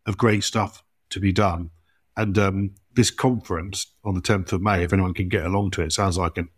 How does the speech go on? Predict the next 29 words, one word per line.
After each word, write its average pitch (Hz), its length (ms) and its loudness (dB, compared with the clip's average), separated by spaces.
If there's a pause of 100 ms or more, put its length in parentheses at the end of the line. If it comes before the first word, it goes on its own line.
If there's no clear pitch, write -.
absolute 90 880 -6 (100)
belter. 98 460 0 (480)
Woodward 110 380 6
and 123 340 2
Bernstein 95 800 0
and 117 260 0
Nick 92 240 -4
Davis, 92 560 -2
goodness, 101 340 -4
you, 117 300 0
you 123 140 2
name 117 260 2
it, 85 160 -2
and 98 160 0
they're 92 140 0
there. 87 300 -4 (480)
And 110 100 0
anyone 113 260 2
who 104 100 0
obviously 92 240 0
doesn't 101 220 2
get 85 160 -4
along 87 240 -8
to 104 140 -8
it, 95 80 -6
we'll, 104 180 2
we'll 113 280 4
be 85 160 -2
there 90 280 -2